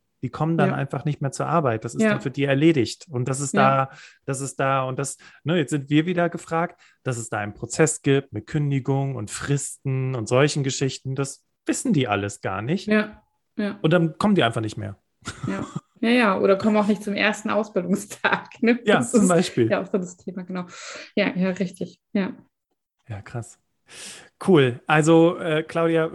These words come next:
Speaker 1: für diejenigen, die jetzt hier zugehört haben, und ich weiß, wir kommen am Ende noch zu den letzten Worten, aber hast du vielleicht noch so,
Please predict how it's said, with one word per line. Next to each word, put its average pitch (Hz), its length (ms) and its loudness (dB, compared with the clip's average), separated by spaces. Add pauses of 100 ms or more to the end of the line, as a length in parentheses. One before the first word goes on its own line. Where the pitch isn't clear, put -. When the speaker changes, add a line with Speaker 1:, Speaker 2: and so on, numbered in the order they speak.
(140)
Speaker 1:
für - 160 -8
diejenigen, 202 380 -2
die 170 80 0
jetzt 165 180 2
hier 175 140 -4
zugehört 156 500 -2
haben, 135 400 -4
und 135 300 -6
ich - 120 -8
weiß, 151 200 2
wir 170 80 -2
kommen 156 220 0
am 147 80 0
Ende 151 200 0
noch 147 140 -2
zu - 160 -10
den 135 120 -2
letzten 135 380 -2
Worten, 139 380 2
aber 131 320 -2 (340)
hast 165 180 0
du 208 60 0
vielleicht 165 320 2
noch 160 120 0
so, 147 760 0